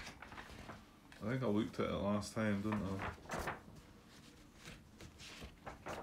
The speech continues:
Yeah, here we go. Well, minus ten to minus one is a draw.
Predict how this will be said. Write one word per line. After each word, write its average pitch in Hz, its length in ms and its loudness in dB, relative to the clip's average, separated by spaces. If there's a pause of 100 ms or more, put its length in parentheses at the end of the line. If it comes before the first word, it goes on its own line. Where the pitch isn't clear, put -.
(2000)
Yeah, 95 360 6
here 113 140 4
we 101 80 4
go. 95 360 2 (4000)
Well, 139 420 12 (360)
minus 139 480 12
ten 135 300 12
to 101 80 8
minus 113 420 10
one 113 340 10
is 95 140 8
a 92 80 8
draw. 101 720 10